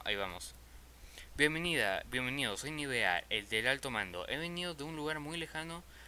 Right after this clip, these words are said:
a Hoenn con mis Pokémon tipo hielo. ¿Serás capaz de soportar las bajas temperaturas? Aquí es. Se me fue el estornudo, perdón.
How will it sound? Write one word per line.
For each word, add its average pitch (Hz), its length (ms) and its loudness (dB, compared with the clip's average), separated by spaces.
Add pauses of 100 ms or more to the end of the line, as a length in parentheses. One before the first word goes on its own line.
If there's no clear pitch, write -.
(180)
a 113 80 0
Hoenn 165 420 -2
con 131 160 -6
mis 117 80 -8
Pokémon 131 300 -6
tipo 143 180 -4
hielo. 95 300 0
¿Serás 117 200 -4
capaz 156 260 -4
de 160 60 -4
soportar 139 380 -6
las 143 80 -2
bajas 147 200 -6
temperaturas? 139 580 -4 (320)
Aquí 160 160 -2
es. - 200 -6 (3000)
Se 135 160 4
me 117 60 4
fue 131 160 8
el - 20 4
estornudo, 110 460 2
perdón. 107 380 0